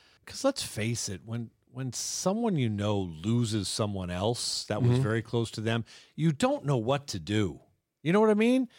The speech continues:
Speaker 1: You would do anything to help bear some of that burden or help, and that's when food starts to show up, and that's when,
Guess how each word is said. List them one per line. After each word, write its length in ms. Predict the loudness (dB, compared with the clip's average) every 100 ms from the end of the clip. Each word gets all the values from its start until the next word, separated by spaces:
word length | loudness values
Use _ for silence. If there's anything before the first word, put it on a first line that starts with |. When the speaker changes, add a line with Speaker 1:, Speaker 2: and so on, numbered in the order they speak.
| -18 0
Speaker 1:
You 140 | 2
would 120 | 4 4
do 200 | 0 0 0
anything 680 | 4 4 2 4 2 2
to 80 | 2
help 240 | 2 2 -2 _ -2
bear 260 | 2 4 2
some 300 | 2 0 2
of 60 |
that 260 | 0 0 0
burden 480 | 2 4 2 0 -2 -8 -18 -4
or 220 | 2 2
help, 420 | 2 2 2 2 0
and 140 | 2
that's 240 | 0 0 2
when 180 | 0
food 520 | 0 0 4 6 4 2
starts 420 | 0 2 2 -2
to 100 | -4
show 340 | 2 4 4
up, 240 | 4 0 -2
and 120 | -6
that's 340 | -2 -2 -2 -2
when, 400 | 0 0 -2